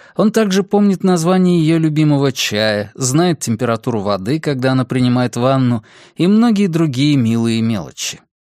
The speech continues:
Несмотря на это, он по-прежнему в значительной степени для неё загадка, которую она хочет разгадать.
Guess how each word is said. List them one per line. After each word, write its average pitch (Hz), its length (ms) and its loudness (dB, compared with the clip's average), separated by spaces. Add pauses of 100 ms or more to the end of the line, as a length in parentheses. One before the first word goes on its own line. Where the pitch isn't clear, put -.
(140)
Несмотря 123 600 -2
на 110 240 0
это, - 340 -6 (320)
он 143 160 0
по-прежнему 180 600 0
в 151 60 -2
значительной 180 680 0
степени 160 500 -2
для 139 160 0
неё 131 280 0
загадка, 131 640 -4
которую 127 480 -2
она 107 260 -2
хочет - 500 -6
разгадать. 107 760 -8